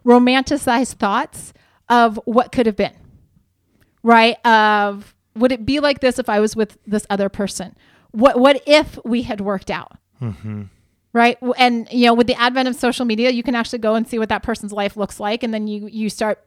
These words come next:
Speaker 1: putting all of these thoughts into your head of going, "Oh, remember when we used to do this? Remember when," and, and so those soul ties, that connection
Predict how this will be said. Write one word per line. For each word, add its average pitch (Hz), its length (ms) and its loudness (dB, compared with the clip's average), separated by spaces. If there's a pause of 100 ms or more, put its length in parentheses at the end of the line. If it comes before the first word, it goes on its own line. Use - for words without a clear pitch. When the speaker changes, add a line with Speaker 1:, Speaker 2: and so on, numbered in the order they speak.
Speaker 1:
putting 254 260 -2
all 226 220 -2
of 214 100 -6
these 196 220 -4
thoughts 269 320 2
into 220 160 -4
your 190 160 -4
head 233 420 -4 (320)
of 220 220 2
going, 214 240 2
"Oh, 240 200 6
remember 254 380 0
when 247 180 -2
we 240 100 -4
used 226 180 -8
to 233 80 -12
do 220 100 -4
this? 202 260 -6
Remember 254 380 0
when," 254 160 -2 (420)
and, 262 200 2
and 254 160 2
so 277 100 6
those 233 220 2
soul 330 320 0
ties, - 720 -14 (340)
that 247 220 -2
connection 247 960 -6